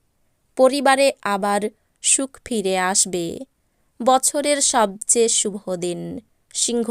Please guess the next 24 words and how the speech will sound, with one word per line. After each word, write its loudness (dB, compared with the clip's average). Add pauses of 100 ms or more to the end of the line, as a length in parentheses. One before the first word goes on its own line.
রাশি। -4 (680)
বোকারায় 4
আজ 6 (120)
ভিডিওটি 0
দেখবে -2
না। -4 (840)
পঁচিশে 2
জুলাই 2
দু 0
হাজার 0
চব্বিশ, -4 (280)
এই 2
দিনটি -4
আপনারা 0 (640)
কেমনভাবে 0
ব্যতীত -2 (100)
করবেন? 0 (920)
এই 10
দিনটিতে -2 (220)
আপনাদের 0 (600)
কী -4
লাভ 2 (120)
হবে 2 (200)
এবং 0